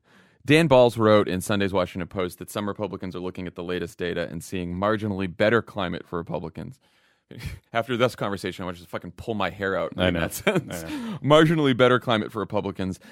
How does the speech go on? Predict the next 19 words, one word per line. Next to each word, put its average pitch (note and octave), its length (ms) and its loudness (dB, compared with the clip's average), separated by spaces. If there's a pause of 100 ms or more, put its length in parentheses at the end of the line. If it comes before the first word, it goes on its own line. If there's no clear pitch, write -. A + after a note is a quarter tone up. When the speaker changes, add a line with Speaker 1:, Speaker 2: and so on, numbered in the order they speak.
(160)
Speaker 1:
that G#2+ 160 -2
most A2 400 0
will G2+ 180 -4
give F#2+ 380 -2
the E2+ 80 -6
Republicans - 460 -10
credit B2 280 2
for. - 300 -10 (320)
Um, B2+ 400 4 (880)
Republican E3 560 2
pollster C3 360 0
Neil G#2 240 0
Newhouse, F#2 720 -8 (160)
who's A#2+ 80 -20
a - 40 -20
pretty B2 160 -2
respected F#2 440 -4
Republican - 420 -12
pollster, - 380 -16